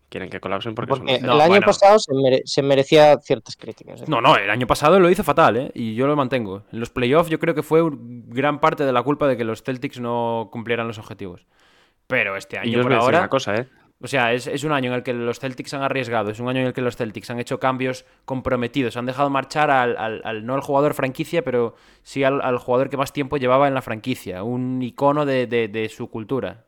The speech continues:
Speaker 3: como era Smart. Y han traído jugadores, Holiday no, pero Porzingis, por ejemplo, era una patata caliente, en el sentido de que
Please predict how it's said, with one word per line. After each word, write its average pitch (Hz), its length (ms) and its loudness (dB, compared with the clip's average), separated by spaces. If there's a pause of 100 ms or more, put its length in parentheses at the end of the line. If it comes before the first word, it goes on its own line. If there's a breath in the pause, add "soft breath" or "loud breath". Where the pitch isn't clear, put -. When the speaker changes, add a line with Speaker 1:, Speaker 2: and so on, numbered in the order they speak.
(140)
Speaker 3:
como 107 180 -8
era 117 120 -4
Smart. 117 380 -10 (300)
Y 110 440 -6
han 117 140 -6
traído 127 320 -2
jugadores, 135 580 -2 (920 soft breath)
Holiday 156 460 -4
no, 165 180 -2
pero 120 160 -6
Porzingis, 135 400 -8
por 135 120 -4
ejemplo, 139 280 -4
era 147 100 2
una 147 140 0
patata 135 260 -4
caliente, 127 360 -2
en 110 60 -2
el 110 60 -4
sentido 120 320 -2
de 117 160 0
que 110 460 -6